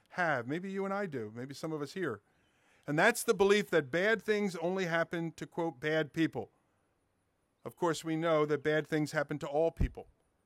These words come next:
because we live in a fallen world. And as far as we know, these islanders had never even spoken a single word to the Apostle Paul. And yet,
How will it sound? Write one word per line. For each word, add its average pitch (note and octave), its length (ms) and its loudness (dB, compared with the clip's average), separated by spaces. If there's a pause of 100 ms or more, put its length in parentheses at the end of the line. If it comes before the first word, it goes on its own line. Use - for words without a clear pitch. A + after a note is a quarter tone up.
(600)
because C#3+ 300 -4
we D#3 80 -2
live D#3+ 220 -2
in D3+ 80 0
a C#3+ 80 -2
fallen C#3+ 400 -2
world. C#3+ 340 -4 (1300)
And D3+ 80 -2
as C#3 100 -4
far G#3+ 220 4
as F#3+ 140 4
we G#3 120 0
know, G#3 220 4
these G3+ 240 0
islanders G#3+ 640 2
had E3 180 0
never A3+ 460 2
even G#3+ 380 -4
spoken D3 760 -4
a C#3 80 -2
single G#3+ 540 -2
word D3 560 2 (440)
to F3 100 -4
the E3 140 2
Apostle F3 500 2
Paul. C#3+ 400 0
And D#3+ 180 -2
yet, E3+ 460 2